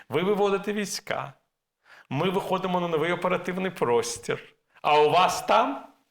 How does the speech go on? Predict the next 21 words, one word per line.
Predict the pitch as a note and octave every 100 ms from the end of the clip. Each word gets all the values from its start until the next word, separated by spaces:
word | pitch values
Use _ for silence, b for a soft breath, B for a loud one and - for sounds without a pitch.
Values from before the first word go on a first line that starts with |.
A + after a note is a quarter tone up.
| _ _ _ _ _ _ _ _ - _ _ _ -
повна | F3 F#3 G#3
дестабілізація. | F#3+ F3+ G3+ F3+ F3+ F3 E3 - F3
Ми |
спокійно | E3+ F#3 - - G3 F3 E3 C#3
можемо | D3 C#3+ D#3
ще | C#3 -
увійти | D3+ D3+ D#3
ще | C#3 D3
в | -
кілька | - - C3+
областей, | C3 A#2+ - C3
скажімо, | - C3 B2 A2+
провести | B2+ A#2+ - A2+
там | B2 C3
референдум, | C3+ - C3+ C3+ C3+ C#3 _ _ _ _ _ _ _ _ -
тому | G#2+
що | G#2 A2
у |
вас | G#2+ B2
розвал | G#2+ A2 G#2+
армії. | G#2 A2+ C3